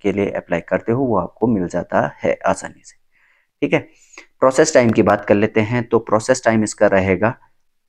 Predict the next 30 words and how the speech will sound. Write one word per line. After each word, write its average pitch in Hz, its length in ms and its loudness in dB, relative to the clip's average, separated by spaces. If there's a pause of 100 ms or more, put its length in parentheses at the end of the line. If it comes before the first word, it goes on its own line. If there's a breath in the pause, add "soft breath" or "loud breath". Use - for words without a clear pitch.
टू 143 140 4
मंथ, 113 340 0 (460)
ठीक 123 140 -6
है। 101 200 -4
वैसे 87 280 -6
तो - 140 -2
फ़ोर्टी - 260 -2
फ़ाइव 98 200 2
डेज 95 340 0 (260)
around 95 320 -2
लग 92 140 -4
जाते - 280 -6
हैं, 104 140 -8
तो 131 100 -4
फ़ोर्टी 117 240 -4
फ़ाइव 123 260 2
to 151 60 2
सिक्सटी - 320 -2
डेज 98 260 2
में 107 140 2
आपका 92 280 -2
ये 92 120 2
जो 95 140 -2
है 123 180 -4 (380 soft breath)
काम 98 280 0 (240)
हो 113 100 6
जाएगा। 120 320 4 (1040)
अब 113 160 4
इसमें 143 240 4 (200)
एडवांस 107 640 0